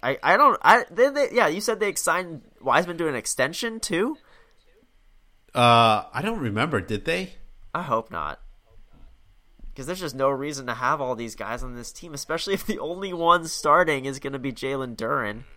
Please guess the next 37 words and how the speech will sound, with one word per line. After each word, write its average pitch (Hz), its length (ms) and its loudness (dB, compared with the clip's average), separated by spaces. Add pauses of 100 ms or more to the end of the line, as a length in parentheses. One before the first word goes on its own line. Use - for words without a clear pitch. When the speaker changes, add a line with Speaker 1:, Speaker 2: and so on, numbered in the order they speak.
(400)
Speaker 1:
I 147 140 0
hope 156 320 4
Speaker 2:
Is 120 60 2
Speaker 1:
it's - 80 -4
Speaker 2:
he 156 100 0
Speaker 1:
just 107 180 -2
Speaker 2:
on 127 100 2
it? 123 80 -2
Speaker 1:
Jalen 101 220 -6
Duren. 101 340 -10 (320)
Okay, 143 300 2
so 143 100 -4
no, 135 200 2
James 160 320 0
Wiseman 139 400 4
does 123 240 2
not 131 300 8
have 117 180 2
an 110 80 -8
extension, 98 720 -8
so - 120 -14
that's 123 280 -2
good. 95 340 -6 (220)
That, 104 240 -4
that, 110 320 -4 (100)
that 107 160 -6
Speaker 2:
So 110 120 0
he's 98 100 -2
Speaker 1:
actually - 120 -10
Speaker 2:
playing 117 220 4
Speaker 1:
works 110 80 4
Speaker 2:
out 110 80 2
his 92 120 0
Speaker 1:
out. 92 60 -6
Speaker 2:
last 98 320 2
year. 90 300 -2 (160)
Speaker 1:
Yeah. 87 280 -4